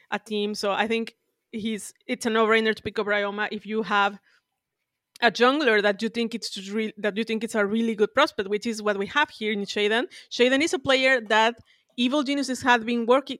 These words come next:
have been wanting to work with since the end of twenty twenty. So before twenty twenty-one started,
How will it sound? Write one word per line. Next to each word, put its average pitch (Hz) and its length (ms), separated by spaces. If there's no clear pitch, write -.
have 226 140
been 233 140
wanting 269 320
to 254 100
work 214 320
with 269 260
since - 600
the 233 240
end 269 240
of 226 160
twenty 220 240
twenty. 175 360
So 220 280
before 254 380
twenty 339 220
twenty-one 269 380
started, 247 500